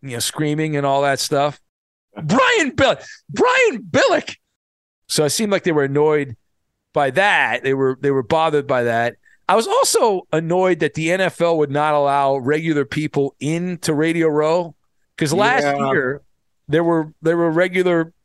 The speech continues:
Speaker 1: like, fans that got to walk around and see what was going on, and we were totally segregated from everyone else. I didn't like that.
Speaker 2: Yeah, there were fans standing outside the convention center holding footballs and pens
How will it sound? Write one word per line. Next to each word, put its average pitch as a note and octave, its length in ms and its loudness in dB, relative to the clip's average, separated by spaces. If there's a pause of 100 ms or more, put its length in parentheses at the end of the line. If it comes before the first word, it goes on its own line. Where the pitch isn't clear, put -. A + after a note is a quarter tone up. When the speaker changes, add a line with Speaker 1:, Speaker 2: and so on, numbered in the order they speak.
(120)
Speaker 1:
like, D#3+ 220 -4
fans F3 520 -2
that D#3 300 -4
got F3 160 0
to E3+ 60 2
walk D#3 380 0
around D3+ 480 0
and C3+ 100 -6
see E3+ 260 -4
what D3+ 140 -2
was C#3+ 140 -4
going D3 240 -2
on, G3+ 300 -2 (500)
and E3+ 140 -2
we A#3 120 0
were A#3 160 0 (140)
totally A3 640 -2
segregated C3 840 -2 (500)
from D3+ 420 -2
everyone D#3 500 0
else. A2+ 280 -2
I D#3+ 160 0
didn't D#3+ 200 0
like G#2+ 220 -4
that. - 180 -18 (320)
Speaker 2:
Yeah, C#3 300 2
there C#3+ 160 2
were F#3+ 140 2
fans D#3+ 560 0
standing D3+ 560 -2
outside C3+ 600 0
the A2 100 -4
convention B2 640 -2
center F#2 480 -2 (300)
holding D3+ 360 2
footballs A#2 760 0
and G2 200 -2
pens B2+ 540 0